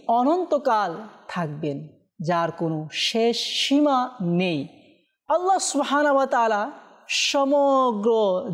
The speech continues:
জাহানকে, সমগ্র জগৎকে সৃষ্টি করেছেন।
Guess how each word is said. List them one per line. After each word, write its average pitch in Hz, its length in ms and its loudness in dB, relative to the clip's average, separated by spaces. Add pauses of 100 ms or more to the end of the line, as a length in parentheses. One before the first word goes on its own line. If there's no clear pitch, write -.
(140)
জাহানকে, 214 800 0 (360)
সমগ্র 277 880 0 (340)
জগৎকে 233 760 0 (500)
সৃষ্টি 302 340 0
করেছেন। 190 520 -4